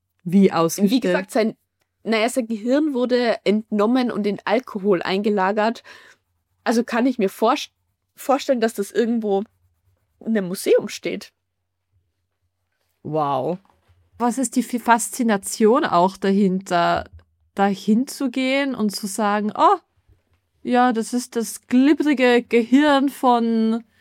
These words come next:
Speaker 1: dem und dem.“ Also so, hä?
Speaker 2: Denk an die Körperwelten.
Speaker 1: Ja, das kann ich noch eher irgendwie verstehen, aber wobei das
Speaker 2: Also ich glaub, da ist nicht nur das ganze Museum voll mit einem Gehirn, sondern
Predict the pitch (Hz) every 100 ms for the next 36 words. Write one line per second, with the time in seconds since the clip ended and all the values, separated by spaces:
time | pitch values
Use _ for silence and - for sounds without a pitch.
0 | _ - _ _ - 262 277 226 - 220
1 | 190 185 190 196 - _ _ _ _ _
2 | - 165 - 190 - 190 180 - - _
3 | _ _ _ _ _ _ 185 185 202 240
4 | 269 196 220 226 202 - 196 - 240 202
5 | 220 226 208 - _ _ _ 202 196 202
6 | 185 208 240 247 240 240 226 214 - -
7 | 240 240 233 220 - _ - 208 254 285
8 | - 233 214 208 220 196 196 - - 196
9 | 196 196 190 - 175 185 180 175 - -
10 | _ _ _ _ _ _ - 220 214 208
11 | 208 226 233 233 220 214 226 240 - 247
12 | 220 - 214 - 208 208 214 208 - 196
13 | 208 190 180 190 196 - 170 240 208 190
14 | 190 208 185 175